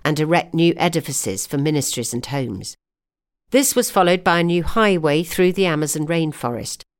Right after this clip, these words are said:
the Trans-Amazonia. And then from nineteen seventy, South America's biggest hydroelectric power plant, the Itaipu on the Parana River border with Paraguay,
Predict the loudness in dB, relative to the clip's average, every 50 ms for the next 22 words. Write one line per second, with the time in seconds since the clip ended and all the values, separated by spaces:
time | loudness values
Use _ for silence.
0 | _ -8 -8 -6 -2 0 0 0 2 0 0 0 0 0 0 0 -2 -2 0 0
1 | 0 0 0 -2 -4 -6 -8 -12 _ _ _ _ _ _ _ _ _ _ _ _
2 | _ 2 4 4 6 4 4 2 2 0 0 2 4 4 2 2 0 -2 -4 -4
3 | -2 2 0 2 2 2 0 0 -4 -4 -2 0 0 0 0 -2 -2 0 0 0
4 | -2 -2 -4 -6 -6 -6 2 2 2 4 4 0 -2 -2 -4 -4 -4 -4 -2 -2
5 | -2 0 0 0 -2 -2 -4 -8 -8 -8 -8 -4 -2 -2 0 0 -2 -4 -4 -4
6 | -4 -4 -6 -8 -12 -16 -20 -20 -20 -20 0 4 4 4 4 4 0 0 2 0
7 | 0 0 -2 -2 -2 -2 -2 -2 -2 0 0 -2 -2 -2 -2 2 4 4 4 4
8 | 2 0 0 0 0 -2 0 -2 -4 -2 0 0 0 0 -2 -2 -4 -4 -6 -6
9 | -4 -2 -2 -2 -2 -4 -4 -6 -6 -6 -8 -10